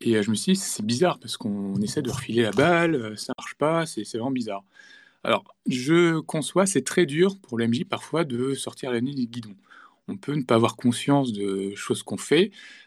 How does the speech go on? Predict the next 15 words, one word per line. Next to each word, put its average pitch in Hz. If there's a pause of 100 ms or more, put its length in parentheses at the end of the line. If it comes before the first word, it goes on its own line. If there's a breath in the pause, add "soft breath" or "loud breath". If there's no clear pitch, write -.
(160)
euh, 123 (240)
surtout -
si -
la 117
table 127
ne 117
fait 107
pas 117
de 107
retour, 101
fait -
pas, « 120
Attends, 110
euh, 104
là, 123